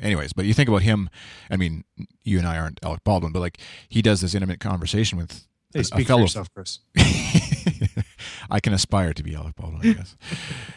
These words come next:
Speaker 1: Uh, <laughs> he, uh, what was I gonna say? Oh, he does, you know, he has this intimate conversation with a fellow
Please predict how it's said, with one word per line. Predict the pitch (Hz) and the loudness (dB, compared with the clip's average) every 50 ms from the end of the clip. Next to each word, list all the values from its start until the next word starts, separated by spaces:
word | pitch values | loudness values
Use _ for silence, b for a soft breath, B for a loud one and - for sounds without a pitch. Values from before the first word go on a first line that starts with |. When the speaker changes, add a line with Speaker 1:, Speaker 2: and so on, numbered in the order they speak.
| B B B B B | B B B B B
Speaker 1:
Uh, | - - 90 90 85 87 85 82 85 | -4 -2 -2 0 0 0 0 -2 -2
<laughs> | - - - 73 - | -4 -4 -4 0 2
he, | 92 - - - - - - - - - - 113 107 - - 107 101 98 | 4 4 4 4 4 2 2 0 -4 -4 -2 -2 -2 0 -2 -2 -2 -2
uh, | 92 87 - 87 85 B B B B B B B B B B B B B B _ _ | -2 -4 -4 -6 -6 B B B B B B B B B B B B B B _ _
what | - | -4
was | 87 85 85 | -4 -4 -4
I | - | -4
gonna | - 85 | -6 -6
say? | - - 85 87 87 - - | -6 -6 -6 -8 -8 -6 -2
Oh, | - | 2
he | 120 120 117 107 | 4 4 6 6
does, | 110 104 95 - - - | 4 4 2 0 -2 0
you | 147 | 2
know, | 131 95 | 4 4
he | 92 | 4
has | 92 90 98 85 | 4 4 2 0
this | 85 101 | 0 0
intimate | 110 101 92 90 | 0 0 0 0
conversation | - 92 90 82 80 87 85 - | 0 0 0 0 -2 -2 -2 -2
with | 85 85 | -4 -6
a | 82 | -8
fellow | - - 90 85 85 82 82 80 | -6 -4 -4 -2 -2 0 -2 -2